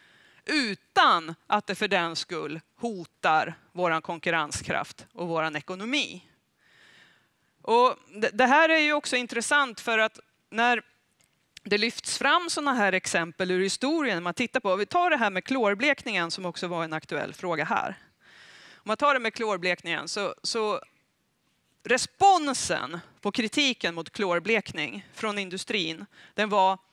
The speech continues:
"Det går inte. Det finns inget annat sätt. Det finns inte några alternativ.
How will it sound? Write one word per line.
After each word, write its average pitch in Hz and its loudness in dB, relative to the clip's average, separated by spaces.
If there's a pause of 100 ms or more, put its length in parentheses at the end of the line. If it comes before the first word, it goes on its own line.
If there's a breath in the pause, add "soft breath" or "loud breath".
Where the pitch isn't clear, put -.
"Det 165 2
går 285 2
inte. 151 -8 (840)
Det 226 0
finns 302 -2
inget 196 -4
annat 170 -2
sätt. - -4 (760 loud breath)
Det - -2
finns 254 0
inte 214 -2
några 180 2
alternativ. 175 -2